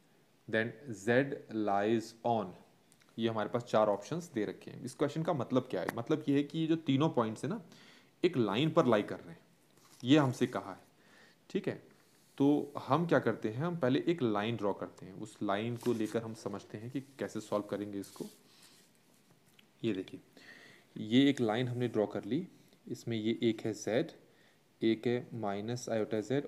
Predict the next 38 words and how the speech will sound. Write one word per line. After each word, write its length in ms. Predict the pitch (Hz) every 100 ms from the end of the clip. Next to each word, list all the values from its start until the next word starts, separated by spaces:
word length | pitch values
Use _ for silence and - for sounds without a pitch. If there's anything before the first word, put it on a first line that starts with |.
| 117
और 140 | 107
एक 160 | 104 -
है 60 | 147
वन। 300 | 101 - - _ _ _ _ _ - - - _
क्योंकि 180 | - 143
already 320 | - 123 120 165
इन्होंने 260 | 165 165
कहा 180 | 165 131
है 100 | 143
कि 120 | 135
ये 80 | 160
कोलिनियर 480 | 160 113 110 123 147
पॉइंट 380 | 131 110 107 107
है, 60 | 135
तो 100 | 143
obviously 440 | 120 110 127 - 151
इसका 260 | 127 - 143
एरिया 400 | - 117 110 127
कितना 280 | 127 - 131
होगा, 320 | 123 123 170 - _ -
ज़ीरो 260 | 98 98 107
होगा। 280 | 107 98 - _ _ _ - _ - _ _ _
तो 280 | 135 135 135 143
अब 120 | 135
इसका 200 | 131 -
एरिया 400 | - 117 117 123
कैसे 260 | 127 120
निकाल 260 | 131 123 127
देंगे? 240 | 123 123 131 - _ _ _ _ - - - - -
तो 100 | 123
इसका 220 | - - 151
एरिया 340 | 127 123 160
निकालने 360 | 156 135 131 123
का 80 | 135
तरीका 300 | 107 104 107
ये 140 | 95
होता 240 | 98 95 101
है, 220 | 107 123